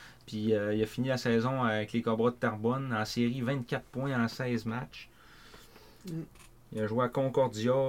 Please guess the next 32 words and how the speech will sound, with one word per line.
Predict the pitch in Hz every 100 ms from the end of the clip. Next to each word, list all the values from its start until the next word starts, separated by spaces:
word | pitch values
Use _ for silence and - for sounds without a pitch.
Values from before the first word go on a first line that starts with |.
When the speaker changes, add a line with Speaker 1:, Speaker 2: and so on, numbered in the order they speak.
| 127
Speaker 1:
il |
a | 113
joué, | 110 120
il | 127 120 113
a |
été | 110
joué | 123 131
une | 135
saison | 147 139 131 143
en | 139 120
France. | 120 120 143 139 135 147 - - -
Speaker 2:
Mm. | 165 180 - -
À, | 143 139 139 139 135 139
à | 143 151
Mont-Blanc, | 160 190 180 175 180 175
en | 160 147
France | 160 165 165 147
deux. | 147 170 - -
Speaker 1:
Ouais. | 113 123 123
Speaker 2:
Quinze | 170 170 160
points | - 170 156
en | 143
onze | 147 151 143
matchs. | 143 151 - - - -
Speaker 1:
Et | 113
là, | 127
après | 123 120 127 123
deux | 135 135 123
ans | 139 143
de, | 123 110 107
de | 113 113
retraite, | 117 123 131